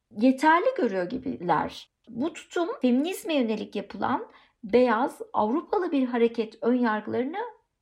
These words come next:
bana kalırsa besliyor. Ancak örnekler de teyit etmektedir ki bu kültürü dönüştüremediğin sürece kadınların temsilindeki artışı temel alan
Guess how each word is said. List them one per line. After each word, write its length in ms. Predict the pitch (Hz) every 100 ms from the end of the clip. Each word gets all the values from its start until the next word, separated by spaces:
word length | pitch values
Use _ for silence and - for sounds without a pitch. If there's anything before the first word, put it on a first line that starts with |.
| -
bana 240 | 233 285 -
kalırsa 480 | 220 202 - 285
besliyor. 500 | 269 226 - 175 - - _ -
Ancak 500 | 240 254 269 269 - _ -
örnekler 800 | 214 233 262 262 285 339 359 294
de 200 | 226 -
teyit 280 | 214 202
etmektedir 760 | 190 180 170 175 - - - -
ki 140 | - 427 494 - -
bu 180 | 240 294
kültürü 800 | - 254 247 285 330 349 - _
dönüştüremediğin 920 | 220 226 233 - 320 370 311 202 190 185
sürece 580 | - - 185 - - 480 - _ _ _
kadınların 600 | - 240 247 262 294 349
temsilindeki 880 | 381 294 254 254 262 247 240 254 285
artışı 600 | - 240 226 226 - 233
temel 420 | - 226 233 294 254
alan 420 | 180 202 294